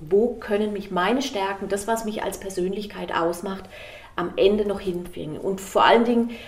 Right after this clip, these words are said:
mh, keine Angst haben mal auch vor unpopulären Entscheidungen, also auch wenn das eigene Umfeld, die, ähm, äußeren und auch inneren Kritiker immer mal wieder sagen, "Mensch, hör auf, lass es sein.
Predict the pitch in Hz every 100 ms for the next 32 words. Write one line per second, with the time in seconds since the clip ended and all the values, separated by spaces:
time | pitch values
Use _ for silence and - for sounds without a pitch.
0 | - - 220 220 214 214 220 254 277 214
1 | 226 226 220 220 214 208 202 - 190 -
2 | - 190 - 254 269 285 262 247 247 247
3 | - 220 226 220 226 226 214 214 196 -
4 | 196 208 190 - 156 202 247 233 226 226
5 | - 214 220 214 - - - - 196 196
6 | 196 - - 196 196 196 190 202 247 -
7 | 285 247 233 285 - - 262 277 202 143
8 | - 165 151 147 147 - - - - 240
9 | 240 240 220 220 214 208 208 196 190 165
10 | 156 - - - 170 180 185 180 175 175
11 | - - 143 156 165